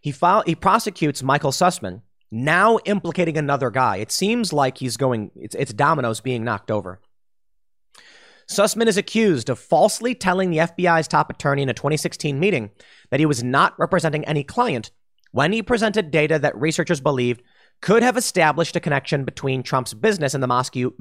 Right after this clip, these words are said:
and the Moscow ba-, based Alfa Bank. Sussman has pleaded not guilty and denied any wrongdoing. His attorney did not immediately respond when asked for comment.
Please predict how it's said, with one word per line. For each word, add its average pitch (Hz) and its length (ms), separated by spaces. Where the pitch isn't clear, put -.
and 120 140
the 123 40
Moscow 139 460
ba-, 120 300
based 131 360
Alfa 170 280
Bank. 104 260
Sussman 185 360
has 190 120
pleaded 175 240
not 147 280
guilty 190 280
and 135 60
denied 131 280
any 127 160
wrongdoing. 117 600
His 139 100
attorney 190 320
did 170 160
not 165 180
immediately 165 420
respond 139 440
when 143 80
asked 123 200
for 160 80
comment. 175 380